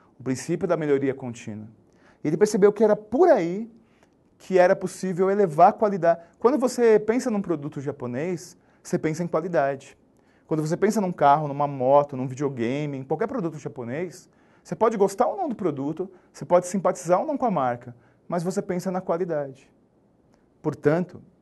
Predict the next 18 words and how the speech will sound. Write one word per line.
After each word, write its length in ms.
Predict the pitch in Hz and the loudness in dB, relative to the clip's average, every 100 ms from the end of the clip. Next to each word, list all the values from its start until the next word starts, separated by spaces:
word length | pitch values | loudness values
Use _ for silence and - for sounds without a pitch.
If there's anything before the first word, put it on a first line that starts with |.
| _ _ _ _ _ _ _ _ _ _ | _ _ _ _ _ _ _ _ _ _
o 100 | 135 | -2
Deming, 480 | 120 151 160 104 104 _ _ | 4 4 2 -8 -14 _ _
se 180 | _ - | _ -6
utilizando 960 | 190 185 190 156 139 196 277 339 277 233 | -6 -4 -6 -4 2 2 2 -4 -6 -2
desse 320 | 190 202 - | 0 0 -4
princípio 800 | 180 180 - - 160 156 131 120 _ _ - | -8 -8 -8 -10 -12 -10 -10 -10 _ _ -8
enraizado 840 | 147 165 156 127 135 170 214 226 | 0 2 2 2 4 4 2 -8
na 280 | 156 160 156 | -6 0 0
sociedade 500 | 156 160 160 139 135 | -2 -6 -2 -2 -2
japonesa, 640 | 131 139 127 113 104 104 104 _ _ _ _ | -8 -8 -8 -6 -8 -10 -20 _ _ _ _
Kaizen, 580 | - 139 180 156 110 107 - _ _ _ _ - | 2 4 2 -2 -10 -16 -18 _ _ _ _ -4
ele 160 | 156 | -2
buscou 640 | 156 165 214 - - 180 190 | 0 0 0 -2 2 4 4
uma 160 | 170 | 2
ferramenta 800 | 156 - 214 220 147 139 165 160 | -2 0 2 2 -2 -6 -8 -10
que, 120 | - | -8
na 100 | 170 | -4
prática, 720 | 180 175 127 147 170 - _ | -4 0 2 2 -2 -12 _